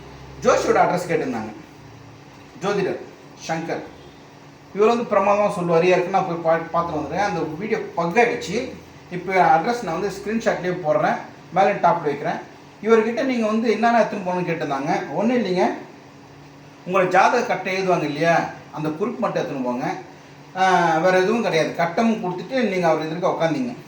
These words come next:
சைலண்டா உட்காந்தா போதும். அவர் வாங்கி வச்சுப்பாரு, எழுதுவாரு, எழுதுவாரு, படிப்பாரு, கணக்கெல்லாம் போடுவாரு. கிட்ட ஒரு பத்து நிமிஷம் ஃபுல்லா நல்லா ஆராய்வார், நன்கு ஆராய்வார். ஆராய்ஞ்சிட்டு அப்புறம் தான் சொல்லணும் நீங்க எப்படிப்பட்ட கேரக்டரு, நீங்க என்ன பண்ணிட்டு இருக்கீங்க,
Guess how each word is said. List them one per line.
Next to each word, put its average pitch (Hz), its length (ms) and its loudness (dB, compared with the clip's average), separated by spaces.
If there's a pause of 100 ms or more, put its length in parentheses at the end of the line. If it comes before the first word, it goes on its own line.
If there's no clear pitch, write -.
(160)
சைலண்டா 175 280 0
உட்காந்தா 170 420 2
போதும். - 320 -6 (220)
அவர் 160 240 6
வாங்கி 180 280 4
வச்சுப்பாரு, 156 560 0 (180)
எழுதுவாரு, 156 520 0
எழுதுவாரு, 156 440 -2
படிப்பாரு, 156 480 0
கணக்கெல்லாம் 151 500 0
போடுவாரு. 156 220 -2
கிட்ட 160 260 0
ஒரு 180 100 2
பத்து 160 320 -2
நிமிஷம் 175 300 -2 (580)
ஃபுல்லா 208 760 2
நல்லா 208 360 2
ஆராய்வார், 175 420 4
நன்கு 202 320 0
ஆராய்வார். 160 460 4 (500)
ஆராய்ஞ்சிட்டு 180 480 4
அப்புறம் 208 380 4
தான் 254 140 6
சொல்லணும் 170 380 0 (680)
நீங்க 175 240 0
எப்படிப்பட்ட 160 680 -2
கேரக்டரு, 160 680 2 (400)
நீங்க 151 140 -4
என்ன 202 160 4
பண்ணிட்டு 170 360 0
இருக்கீங்க, 143 420 -2